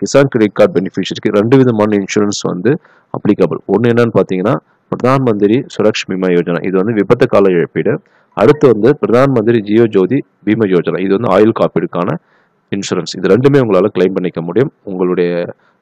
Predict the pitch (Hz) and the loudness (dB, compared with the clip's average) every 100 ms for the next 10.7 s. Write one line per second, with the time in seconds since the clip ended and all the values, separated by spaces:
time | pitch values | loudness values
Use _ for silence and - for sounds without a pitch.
0 | - 117 147 135 117 101 90 87 101 123 | -2 2 2 2 2 0 -2 -4 -2 -2
1 | 127 131 127 107 113 101 - _ _ _ | 0 0 -2 -6 -4 -4 -8 _ _ _
2 | _ _ _ 90 90 123 107 85 107 87 | _ _ _ -4 0 0 0 0 0 -2
3 | 85 82 78 87 - - _ _ _ 101 | -2 -2 -2 -2 -4 -8 _ _ _ -2
4 | 104 107 104 156 90 95 - 90 90 85 | -2 2 2 2 0 -6 -6 -6 -4 -2
5 | 82 - 92 85 82 85 - _ - 131 | -2 -4 -8 -4 -4 -4 -10 _ -6 -2
6 | 143 98 - 110 98 92 95 151 95 82 | -2 0 0 2 0 -2 -2 -2 -2 -2
7 | 87 76 85 82 - 185 - _ _ 98 | -4 -4 -4 -2 -2 -2 -4 _ _ -8
8 | 107 90 90 87 82 87 80 - _ _ | -4 -4 -4 -8 -10 -6 -6 -8 _ _
9 | _ _ _ _ _ _ _ _ _ _ | _ _ _ _ _ _ _ _ _ _
10 | _ _ _ 98 110 147 | _ _ _ -6 0 0